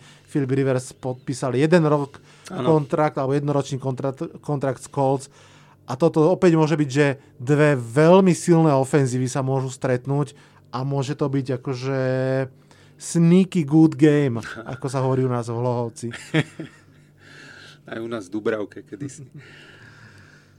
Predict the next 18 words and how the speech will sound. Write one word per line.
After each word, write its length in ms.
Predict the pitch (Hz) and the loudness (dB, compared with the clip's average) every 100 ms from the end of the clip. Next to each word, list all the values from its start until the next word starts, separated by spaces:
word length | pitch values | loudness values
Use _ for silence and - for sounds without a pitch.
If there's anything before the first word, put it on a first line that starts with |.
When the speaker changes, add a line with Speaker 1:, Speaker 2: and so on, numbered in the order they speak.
| _ _ _ _ _ _ _ _ _ _ _ _ _ | _ _ _ _ _ _ _ _ _ _ _ _ _
Speaker 2:
Nemám 300 | 131 135 156 | -6 -2 -2
čo 120 | 131 113 | -4 -4
dodať 320 | 123 135 117 | 0 0 0
k 80 | - | -6
tomu. 380 | 110 104 104 - _ _ | -10 -8 -10 -12 _ _
To 240 | 123 120 110 - - - - | -2 -2 -4 -18 -20 -20 -16
z 140 | 160 | -16
Bengals 440 | 113 131 131 135 113 | -4 -2 0 0 0
platí 480 | - 127 131 123 123 | -4 -2 -2 -4 -6
úplne 320 | 139 139 123 | -6 -8 -6
tak, 220 | 123 120 | -4 -6
ako 180 | 120 123 | -6 -10
si 140 | - | -14
povedal, 680 | - 117 120 120 120 120 - _ _ _ | -6 -2 -2 0 0 -2 -6 _ _ _
eh, 500 | 120 117 117 123 123 - | -4 -2 0 0 -4 -6
pardon, 400 | - 123 110 117 | -2 0 0 -4
z 80 | 107 | -6
Browns. 480 | 107 113 117 117 | -4 -2 -2 -6